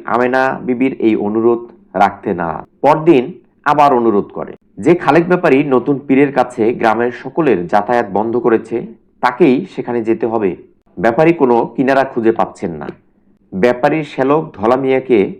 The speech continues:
কিছু টাকা দিয়ে পাঠানো হলো আউয়ালপুরের নতুন পীরের কাছে। এদিকে ধলা মিয়া ভাবল, আউয়ালপুর থেকে ফিরতে ফিরতে রাত হবে, আর ওই তেঁতুল গাছ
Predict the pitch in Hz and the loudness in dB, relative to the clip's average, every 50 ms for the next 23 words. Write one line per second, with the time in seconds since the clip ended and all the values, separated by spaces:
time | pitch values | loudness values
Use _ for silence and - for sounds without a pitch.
0 | - - 117 110 113 110 - 107 95 - 131 131 131 135 123 117 - 98 - - | -14 -10 -10 -8 -8 -4 -2 -2 -2 -2 -2 -2 0 0 0 0 0 -2 -4 -4
1 | 117 120 120 117 120 110 104 107 - - - 104 107 107 110 107 104 - - 113 | -4 -4 -4 -2 0 0 2 0 0 -2 -2 0 0 2 0 0 -2 -2 -2 0
2 | 107 107 98 - - - _ _ _ _ _ _ _ - 104 117 - - 127 113 | 0 0 0 -2 -6 -18 _ _ _ _ _ _ _ -4 -2 -2 0 0 0 -2
3 | 98 - 104 104 98 92 87 87 87 85 - - - - - _ _ - 143 151 | -2 -2 -2 0 2 2 0 0 -4 -8 -8 -12 -20 -20 -20 _ _ 0 2 2
4 | 185 180 - 165 127 123 - - - - - _ _ - 90 107 113 135 147 147 | 2 2 4 4 4 4 4 0 -6 -14 -20 _ _ -12 -6 -2 0 2 2 2
5 | 147 147 143 123 117 113 107 107 113 107 104 - - - _ _ _ - - 131 | 0 0 -2 0 0 -2 0 0 0 0 0 -2 -6 -12 _ _ _ 0 2 4
6 | 139 160 170 175 175 - 185 180 - - 180 165 - 175 165 - - 160 143 - | 4 6 4 2 2 -2 -6 -6 -4 -4 -4 0 0 0 0 0 -2 -4 -4 -2
7 | 147 139 127 135 - - 127 117 104 95 92 95 - - - 87 82 - - - | -4 -4 -4 -4 -4 -2 0 2 2 2 0 0 -4 -6 -12 -10 -10 -12 -14 -16
8 | _ _ _ _ _ _ _ _ _ - - 95 98 101 - - 131 139 135 120 | _ _ _ _ _ _ _ _ _ -4 -2 0 0 0 2 4 4 4 4 4
9 | 98 - 139 135 135 - 170 160 143 143 160 147 - | 2 0 0 0 2 4 2 2 4 4 4 2 2